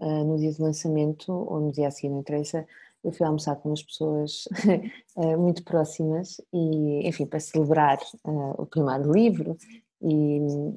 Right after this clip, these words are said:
e o meu filho era pequenino, ah, e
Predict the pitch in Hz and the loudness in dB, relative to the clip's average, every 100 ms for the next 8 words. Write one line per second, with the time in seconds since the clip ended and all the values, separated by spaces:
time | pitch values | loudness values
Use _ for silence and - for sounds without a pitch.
0 | _ _ _ _ _ _ - 185 190 202 | _ _ _ _ _ _ -6 0 4 4
1 | 202 196 170 160 156 - - 185 214 233 | 2 0 4 4 2 -2 0 4 6 4
2 | 254 254 - - 175 175 170 165 160 160 | 2 -6 -18 -10 -6 -4 -2 -4 -4 -6
3 | - - 196 202 214 | -8 -2 2 2 2